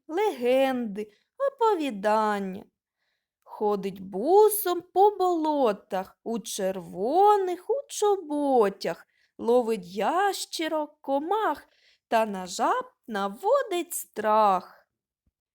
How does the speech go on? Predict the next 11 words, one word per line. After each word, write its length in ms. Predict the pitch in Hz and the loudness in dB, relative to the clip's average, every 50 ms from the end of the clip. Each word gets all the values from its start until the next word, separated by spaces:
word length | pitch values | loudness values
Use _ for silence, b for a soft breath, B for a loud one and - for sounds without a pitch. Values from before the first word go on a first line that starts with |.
| _ _ | _ _
Зараз, 560 | 180 180 - - 214 285 349 349 330 339 - | -20 -16 -10 -6 -4 -4 -2 -2 -4 -6 -8
малята, 600 | 277 269 254 220 220 247 320 508 554 - - 262 | -10 -10 -8 -6 -6 -6 -8 -8 -10 -8 -8 -8
в 100 | 226 196 _ _ - | -8 -10 _ _ -14
нас 400 | 196 185 190 247 403 - 440 427 | -10 -8 -8 -8 -8 -10 -8 -8
буде 240 | 403 285 202 170 180 | -8 -8 -6 -6 -8
аплікація 960 | 214 - 359 381 427 427 370 339 311 302 302 311 - - 311 302 302 302 302 _ _ | -6 -6 -8 -8 -8 -4 -4 -2 -2 -2 -4 -6 -10 -12 -10 -10 -10 -12 -12 _ _
"Пташки 720 | _ - 202 185 180 - - - - - 269 370 427 427 _ _ _ 359 | _ -12 -12 -10 -10 -12 -14 -16 -12 -8 -8 -8 -8 -10 _ _ _ -16
в 120 | 370 381 | -14 -12
небі". 720 | 381 392 403 403 392 359 311 240 208 170 170 160 - _ _ _ _ _ _ _ _ - | -10 -8 -8 -6 -4 -4 -4 -4 -6 -10 -14 -18 -18 _ _ _ _ _ _ _ _ -18
Прекрасні 720 | - - _ - 165 226 359 440 466 - - 381 392 403 | -18 -18 _ -10 -6 -4 -4 -4 -6 -8 -12 -12 -12 -14
пташки-лелеки. 1200 | 403 _ - 220 220 220 - - - 240 294 339 370 403 415 427 480 466 440 320 208 - - - | _ _ -14 -14 -12 -12 -14 -16 -14 -10 -8 -6 -6 -6 -6 -8 -8 -6 -6 -6 -6 -8 -16 -20